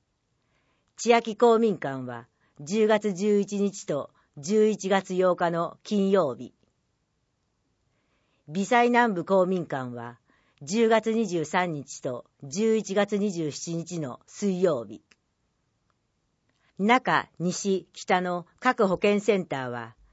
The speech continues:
祝日休日を除く毎週月曜日から金曜日までです。時間はいずれも午前九時三十分から十一時三十分までと、午後一時から三時まで。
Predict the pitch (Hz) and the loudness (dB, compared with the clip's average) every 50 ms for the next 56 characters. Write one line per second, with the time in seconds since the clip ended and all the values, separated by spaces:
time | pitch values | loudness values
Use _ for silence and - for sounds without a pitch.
0 | _ _ _ _ _ - - - 220 202 247 247 220 240 233 214 233 233 226 - | _ _ _ _ _ -10 -6 -4 -2 0 2 2 2 0 0 0 -2 -4 -2 0
1 | 233 226 214 190 208 202 - 202 202 196 185 175 175 165 180 165 - 170 165 165 | 2 2 2 2 0 -2 0 2 2 2 2 2 0 0 -2 -2 -2 -4 -6 -6
2 | 156 - _ _ _ _ _ _ _ - 170 196 226 233 226 208 - 240 240 226 | -6 -10 _ _ _ _ _ _ _ -6 0 2 2 2 2 0 0 0 2 2
3 | 208 220 208 - 220 226 233 220 190 139 139 - - 127 127 123 - - - _ | 4 2 2 0 2 4 4 4 4 2 -2 -6 -8 -8 -8 -8 -10 -12 -16 _
4 | - - 240 233 226 226 233 226 196 160 147 135 135 127 123 110 104 90 - - | -4 0 2 4 6 6 6 6 4 2 -2 -6 -8 -8 -10 -12 -14 -16 -18 -20
5 | - _ _ _ _ _ _ _ _ _ _ _ _ _ _ _ _ _ _ _ | -20 _ _ _ _ _ _ _ _ _ _ _ _ _ _ _ _ _ _ _
6 | _ _ _ _ _ _ _ _ _ _ _ _ _ _ _ _ - 139 160 190 | _ _ _ _ _ _ _ _ _ _ _ _ _ _ _ _ -14 -8 -6 -2
7 | 196 240 233 226 226 226 226 214 202 202 185 196 196 190 185 185 180 180 180 - | 2 2 4 4 2 2 2 2 2 0 0 0 0 0 0 0 -2 -4 -6 -8
8 | _ _ _ - 156 240 254 214 226 202 180 156 - 233 180 175 - - 190 196 | _ _ _ 2 4 6 6 6 6 2 2 2 -2 -2 -2 -2 -2 0 0 0
9 | 202 190 208 208 208 - 170 143 135 - 135 123 120 113 113 - _ _ - 139 | 0 -2 -4 -6 -6 -6 -6 -6 -6 -8 -10 -10 -10 -12 -14 -16 _ _ -14 -6
10 | 147 196 233 220 220 214 208 233 208 170 147 - 196 185 190 190 180 202 196 196 | -2 0 2 2 2 0 -2 -4 -4 -6 -4 -2 0 0 0 0 -2 -4 -6 -6
11 | - 156 143 135 131 131 123 123 110 - 123 117 113 - _ _ _ _ _ _ | -6 -8 -8 -6 -8 -8 -8 -8 -8 -8 -10 -10 -10 -14 _ _ _ _ _ _
12 | _ _ _ - - 240 247 226 208 180 170 202 226 214 190 180 - 151 127 123 | _ _ _ 2 4 6 6 6 4 2 2 -2 -4 -4 -4 -4 -4 -6 -6 -6
13 | 123 - 190 180 175 165 127 123 120 117 107 - 113 - - | -4 -2 -2 -2 -2 -4 -6 -10 -12 -12 -14 -14 -16 -18 -20